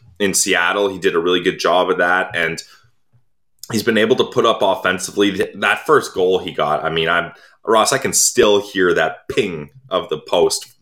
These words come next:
bar down and in. That was a beautiful thing. He's got a good wrist shot. Like you mentioned, he's able to kinda get up from physicality. So, uh, I'm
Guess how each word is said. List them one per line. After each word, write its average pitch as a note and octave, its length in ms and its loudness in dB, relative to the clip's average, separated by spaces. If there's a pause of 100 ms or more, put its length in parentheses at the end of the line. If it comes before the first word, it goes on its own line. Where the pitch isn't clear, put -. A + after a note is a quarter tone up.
(160)
bar F2+ 240 2
down D#2+ 280 0
and D#2+ 120 -4
in. D#2+ 140 -4
That E2 140 0
was D#2 120 -2
a - 40 -8 (100)
beautiful D#2+ 360 -4
thing. E2 280 -4 (300)
He's F#2 100 -4
got E2+ 160 -2
a E2 60 -2
good F2 240 0
wrist F#2+ 280 2
shot. F#2+ 320 0
Like E2 160 -6
you E2+ 60 -10
mentioned, F#2+ 360 -2
he's E2+ 180 -2
able F2+ 240 2
to E2 280 0 (540)
kinda F2 280 -4
get F2+ 180 0
up F2+ 260 -2
from D#2+ 300 -2
physicality. F2+ 920 0
So, F2 340 2 (260)
uh, A2+ 240 -2
I'm B2 540 -2